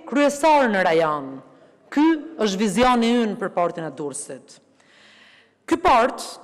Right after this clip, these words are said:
do të jetë një qendër për përpunimin e ngarkesave tranzit për vendet fqinje,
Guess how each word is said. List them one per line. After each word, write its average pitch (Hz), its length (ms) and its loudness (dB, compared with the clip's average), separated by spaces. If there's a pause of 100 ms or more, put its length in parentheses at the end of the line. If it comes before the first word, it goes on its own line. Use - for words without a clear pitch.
do 170 80 4
të - 160 -2
jetë 320 140 -2
një 294 140 -2
qendër 254 340 2
për 262 160 2
përpunimin 311 480 2
e 277 60 0
ngarkesave 262 600 0
tranzit 262 460 0
për 254 160 0
vendet 240 260 0
fqinje, 180 540 -8